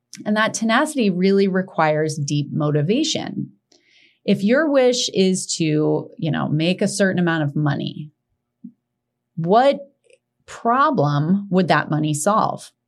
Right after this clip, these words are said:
Or what freedom would that money afford you?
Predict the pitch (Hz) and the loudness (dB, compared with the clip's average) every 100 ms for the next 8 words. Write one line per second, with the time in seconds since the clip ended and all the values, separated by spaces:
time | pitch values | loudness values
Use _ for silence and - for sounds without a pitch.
0 | _ 185 175 165 170 180 - - - 247 | _ 2 2 2 2 0 -2 -12 -4 0
1 | 294 180 147 147 147 170 180 180 - 165 | 2 2 2 0 -2 -2 2 2 0 -2
2 | 160 151 151 147 - _ _ _ - 147 | 0 0 0 -4 -10 _ _ _ -6 -6
3 | - 190 262 147 - - 143 | -2 0 2 0 -4 -6 -10